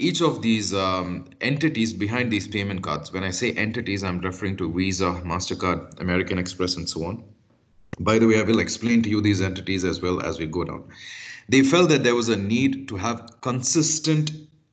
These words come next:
data security measures. What do I mean by this? Visa had their own Visa security standards for those who are using Visa cards. MasterCard had their own. Now consider you are a bank.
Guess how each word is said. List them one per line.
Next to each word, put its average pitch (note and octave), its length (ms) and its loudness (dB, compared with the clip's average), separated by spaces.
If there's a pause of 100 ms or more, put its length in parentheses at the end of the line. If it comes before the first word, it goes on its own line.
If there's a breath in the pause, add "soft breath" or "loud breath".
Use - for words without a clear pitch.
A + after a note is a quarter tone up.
(100)
data A2+ 280 2
security G2 460 -4
measures. D#2+ 600 -6
What G#2+ 160 0
do A#2+ 100 2
I A2 40 2
mean G2 220 -2
by F#2 120 -4
this? - 380 -6 (600 loud breath)
Visa D#3+ 440 6
had C3 240 2
their A2 140 2
own A#2 340 -4
Visa A2+ 640 -2
security G#2+ 380 -4
standards G2+ 420 -4
for G2+ 220 -2
those G#2 240 0
who G2+ 80 0
are F#2 40 2
using F#2 320 0
Visa F2 280 -2
cards. - 380 -8 (440)
MasterCard A#2 540 2
had F#2 240 0
their E2+ 160 -4
own. D#2 260 -12 (540 loud breath)
Now A2+ 100 4
consider C#3+ 380 4
you B2 220 4
are C3+ 100 6
a G#2+ 80 4
bank. F2 360 -4